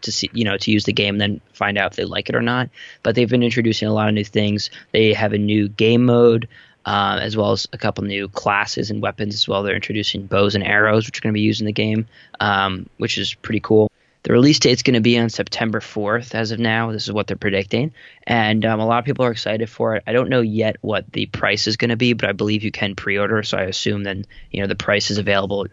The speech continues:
for you to find. But a lot of hype surrounding that D L C. Hopefully Destiny players are hoping that, you know, Destiny really does get it right this time, because there has been some, some frustration with the progression in Destiny two. So another really popular game that's coming out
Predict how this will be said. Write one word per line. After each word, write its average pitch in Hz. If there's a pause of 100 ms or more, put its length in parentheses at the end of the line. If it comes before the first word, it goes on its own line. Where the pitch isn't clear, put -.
for -
you 101
to 98
find. 107 (400)
But 117 (140)
a -
lot 123
of 117
hype 123
surrounding 117
that 113
D 113
L 104
C. 104
Hopefully 117
Destiny 107
players 107
are 107
hoping 107
that, 98 (260)
you -
know, 104
Destiny 110
really 104
does 104
get 104
it 98
right 101
this -
time, 120 (240)
because 104
there 107
has 107
been 107
some, 104
some 107
frustration 98
with 95
the 104
progression 101
in 98
Destiny 90
two. 95 (580)
So 139
another 151
really 147
popular 127
game 123
that's 117
coming 123
out 117